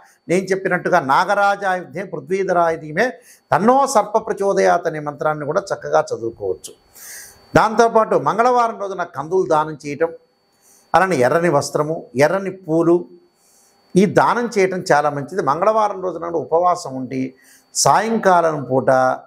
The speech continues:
సుబ్రహ్మణ్య స్వామి యొక్క వ్రతం కానీ, అలానే, ఆ, స్కందుణ్ణి, ఏదైతే సుబ్రహ్మణ్య స్వామి వ్రతంతో పాటు సుబ్రహ్మణ్య స్వామి యొక్క ఆరాధన కానీ, అంగారకుడి యొక్క ప్రదర్శనలు చేయటం కూడా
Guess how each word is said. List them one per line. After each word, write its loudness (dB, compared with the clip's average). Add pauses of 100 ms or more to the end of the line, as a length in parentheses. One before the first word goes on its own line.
(380)
సుబ్రహ్మణ్య 0
స్వామి -4
యొక్క -2
వ్రతం 0
కానీ, -2 (680)
అలానే, 2
ఆ, 2
స్కందుణ్ణి, -2
ఏదైతే 0 (300)
సుబ్రహ్మణ్య -2
స్వామి -4
వ్రతంతో -2
పాటు 0
సుబ్రహ్మణ్య -6
స్వామి -8
యొక్క -2
ఆరాధన 0
కానీ, -6 (440)
అంగారకుడి 2
యొక్క 0
ప్రదర్శనలు -2
చేయటం -6
కూడా -2